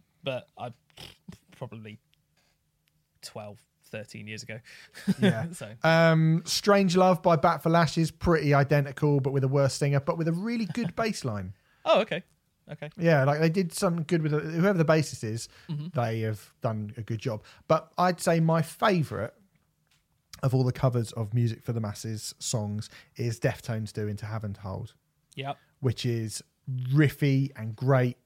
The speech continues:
Speaker 2: and heavy and, and still dark, and I really, really like it a lot.
Speaker 1: Just another example as to why Deftones are fucking great.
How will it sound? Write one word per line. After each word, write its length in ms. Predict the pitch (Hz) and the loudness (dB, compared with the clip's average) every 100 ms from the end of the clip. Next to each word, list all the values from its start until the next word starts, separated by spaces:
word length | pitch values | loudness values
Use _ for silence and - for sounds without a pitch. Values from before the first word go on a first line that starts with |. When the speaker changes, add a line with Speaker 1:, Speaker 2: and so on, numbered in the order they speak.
| - | -18
Speaker 2:
and 120 | 101 | -16
heavy 640 | - 139 123 127 127 123 - _ _ _ | -2 0 2 0 0 -2 -6 _ _ _
and, 300 | 117 113 110 - - - _ _ _ 151 123 123 - | -8 -6 -6 -10 -16 -20 _ _ _ -14 -12 -12 -12
and 220 | 120 117 107 _ _ - | -8 -6 -8 _ _ -14
still 300 | - - 127 123 | -8 -4 -2 0
dark, 440 | 120 117 117 - - | 0 0 -2 -10 -10
and 120 | 120 | -8
I 40 | 113 | -6
really, 540 | 120 127 117 113 107 | -4 -2 -2 -2 -6
really 340 | 104 104 98 | -6 -6 -8
like 260 | 95 92 - | -10 -12 -14
it 60 | 95 | -12
a 60 | 95 | -10
lot. 180 | 92 - _ _ _ - | -12 -14 _ _ _ -10
Speaker 1:
Just 180 | 180 143 | -10 -10
another 300 | 127 123 127 | -14 -14 -14
example 380 | 127 131 123 131 | -12 -12 -10 -12
as 80 | |
to 60 | 127 | -12
why 120 | 127 | -12
Deftones 420 | 127 127 - 131 | -10 -12 -12 -12
are 40 | 127 | -12
fucking 420 | - 131 - 135 | -10 -10 -10 -12
great. 280 | 135 135 | -10 -10